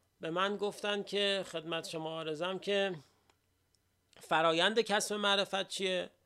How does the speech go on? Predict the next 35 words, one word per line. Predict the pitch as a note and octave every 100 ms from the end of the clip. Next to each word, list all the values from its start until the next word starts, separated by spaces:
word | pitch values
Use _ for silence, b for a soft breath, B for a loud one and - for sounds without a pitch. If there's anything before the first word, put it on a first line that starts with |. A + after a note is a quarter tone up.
| _ _ -
ها، | F3+
اگه | F3+ G3
گفتن | G#3 - A3
ظرفیت‌های | F3+ D#3 D3+ - E3 D#3+ D#3+ G3+ A3+
خودتو | A#3 A#3 B3+ C#4 A#3
بشمار، | A3+ G#3 - G#3 G3+ G3 F3+ _ -
ببین | D3+ F3+ F#3
یه | F3
موقع | F3 F3+
می‌گن | F#3 G3+
ظرفیت‌های | D#3+ D#3 D3+ - D#3 D#3 - G3 G#3
خودتو | - A#3 F3 D#3+
بشمار، | D3+ - C3+ C#3 -
کاری | E3 F3+
به | F3+
منابع | D3+ D3 D3 C#3+
کسب | C#3+ D3 C#3+
معرفت | D3 D3 C#3+ E3
ندارن. | F#3 G#3+ E3+ C3+ _ B B B B B B B
می‌گم | D#3+ F#3+ G3+
من | G#3 G#3
یه | G#3+
ظرفیت | F3+ E3+ D#3+ F#3 G3+
بینشی | F3+ E3+ E3 - G#3
دارم، | G3+ F#3+ F3+
یه |
ظرفیت | F3+ F3 D#3 F3+ F#3
گرایشی | E3+ E3+ D#3+ D#3 F#3
دارم، | G3+ F#3 F3
یه | F3+
ظرفیت | E3+ D#3 - F3 F3 F#3
کنشی | - D3+ D#3 - F#3
یعنی | D#3+ F3
رفتاری | D#3+ C#3+ - C#3+ F#3+
دارم | G#3 F#3+ F3